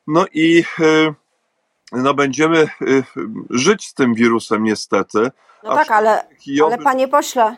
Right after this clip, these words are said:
Speaker 1: się pojawiło, tak.
Speaker 2: panie pośle, państwo też musi żyć z wirusem. Jaka jest odpowiedzialność państwa na przykład w sprawie czwartej dawki albo środków zabezpieczających? Chodzi mi o maseczki na przykład,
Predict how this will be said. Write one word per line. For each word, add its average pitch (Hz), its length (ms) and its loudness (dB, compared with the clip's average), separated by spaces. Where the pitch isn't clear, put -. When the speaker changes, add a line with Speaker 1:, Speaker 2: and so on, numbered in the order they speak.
Speaker 1:
się 151 80 -16
pojawiło, 147 600 -2
tak. 117 200 0
Speaker 2:
panie 233 260 -2
pośle, 247 360 -2
państwo 302 460 -2
też 208 220 -8
musi 202 240 -4
żyć 170 260 -6
z - 60 -18
wirusem. 170 520 -4
Jaka 285 220 -4
jest 247 100 -4
odpowiedzialność 196 840 -4
państwa 180 460 -4
na 170 120 -6
przykład - 400 -6
w - 60 -18
sprawie 190 460 -2
czwartej 185 720 -2
dawki 190 520 -2
albo 190 300 0
środków 247 480 -2
zabezpieczających? 190 1120 -6
Chodzi 208 280 -4
mi 202 220 0
o 190 160 2
maseczki 190 600 -4
na 160 100 -6
przykład, 165 720 -4